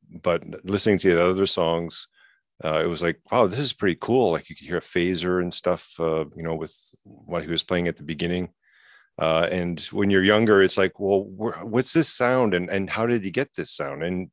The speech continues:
you know, when you're, you know, when you're eight, nine years old, it's like, well, you don't have a clue, right? But later on, it's like, "Okay, well, he's using either a phaser or a flanger or a chorus or, or, you know, something in the sound." Uh, but, um,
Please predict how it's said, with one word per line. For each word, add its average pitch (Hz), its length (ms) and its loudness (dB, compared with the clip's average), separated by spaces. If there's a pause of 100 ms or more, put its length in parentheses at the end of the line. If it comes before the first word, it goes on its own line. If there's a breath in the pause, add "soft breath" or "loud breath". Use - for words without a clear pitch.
(100)
you - 200 -10
know, 90 120 -2
when 90 220 -2
you're, 80 260 -6 (600 loud breath)
you 101 60 -6
know, 85 120 -2
when 82 100 -4
you're 78 200 -4
eight, 90 180 -6
nine 85 200 -4
years 80 180 -4
old, 104 260 6
it's 82 140 -2
like, 82 200 -2
well, 73 380 -4 (200)
you 87 140 -12
don't 82 140 -8
have 73 100 -10
a - 100 -20
clue, 87 260 -2
right? 90 240 -2 (380 soft breath)
But 98 60 2
later 107 300 6
on, 107 200 6
it's 85 140 -2
like, 92 100 0
"Okay, 98 220 0
well, 87 180 -2
he's 80 200 -12
using 80 320 -8
either 82 380 -8
a 69 60 -12
phaser 87 320 0
or 69 100 -8
a 71 60 -12
flanger 104 520 0
or 80 200 -6
a - 40 -14
chorus 101 560 2
or, 76 140 -10
or, 78 180 -12
you 82 120 -12
know, 82 80 -10
something 87 320 -6
in 76 80 -6
the 71 80 -10
sound." 87 420 -2 (480 soft breath)
Uh, 80 240 0 (220)
but, 87 440 -4
um, 82 540 0